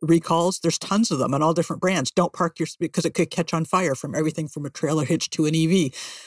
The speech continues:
This is not helping consumers very much. This is making,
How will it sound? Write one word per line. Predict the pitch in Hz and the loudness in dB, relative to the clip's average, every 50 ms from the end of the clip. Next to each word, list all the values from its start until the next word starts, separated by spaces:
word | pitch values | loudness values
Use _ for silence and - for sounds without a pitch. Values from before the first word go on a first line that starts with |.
| - _ - | -12 _ -2
This | - - - | -2 -2 -2
is | 220 - | -2 -2
not | - 135 127 | -2 -2 -2
helping | 127 131 127 - 135 113 | -2 -2 -2 -4 -4 -4
consumers | - 120 120 - - 120 120 127 120 - | -4 -4 -6 -4 -6 -4 -4 -4 -4 -4
very | - - 135 135 131 | -2 0 0 0 0
much. | 135 143 160 - - - - - | 0 0 -2 -2 -4 -6 -4 -2
This | 165 - - | 0 0 2
is | 170 156 139 - - | 2 2 0 -2 -6
making, | - 151 147 139 - 139 131 127 | -4 -4 -4 -4 -4 -4 -6 -6